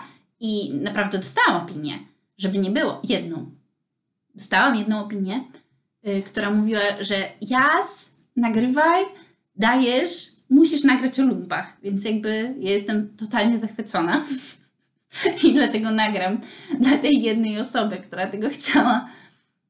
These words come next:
A tak na serio, to myślę, że i tak bym to nagrała, bo to jest dobry temat i uwielbiam, <laughs> uwielbiam gadać o lumpach. I uwaga, o moim uzależnieniu od lumpów.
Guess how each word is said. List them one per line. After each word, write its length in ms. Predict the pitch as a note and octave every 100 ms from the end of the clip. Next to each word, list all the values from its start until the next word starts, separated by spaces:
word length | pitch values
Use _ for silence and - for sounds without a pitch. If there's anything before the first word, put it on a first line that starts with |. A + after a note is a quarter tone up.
| _ _ _ _ _ _ _ _ _ _
A 240 | - A#3+ B3
tak 180 | C4 B3+
na 100 | C#4+
serio, 300 | D#4+ G#3+ A#3
to 100 | A#3
myślę, 300 | A#3 A#3 A3+
że 100 | G#3
i 60 |
tak 220 | G#3 A3
bym 120 | G#3+ G#3+
to 100 | F#3
nagrała, 500 | F#3 F#3+ F3+ E3+ F#3
bo 160 | F#3
to 100 | G3+
jest 140 | G#3 G3+
dobry 240 | F#3 F#3+
temat 400 | F#3+ E3+ D#3+ - A2
i 400 | D3 D#3 - - _ _ _ _ _ -
uwielbiam, 520 | G3 F3+ E3 D#3+ F3+ G#3 G#3+
<laughs> 300 | G#3+ B3 A#3+
uwielbiam 380 | C4 G#3 G#3 G3
gadać 320 | G3 G3 G#3
o 60 | G3
lumpach. 480 | F#3+ G3 G3+ D4 - _ _ _ _ -
I 300 | A3+ B3+ C#4+ - _ _ A3
uwaga, 520 | C4 D#4+ F3 F3 -
o 60 | F3
moim 320 | F3 F#3+ F#3+ G3
uzależnieniu 720 | F#3 F3 F3+ A3 C#4+ F#3 D#3+
od 120 | D#3+
lumpów. 500 | E3+ E3+ - -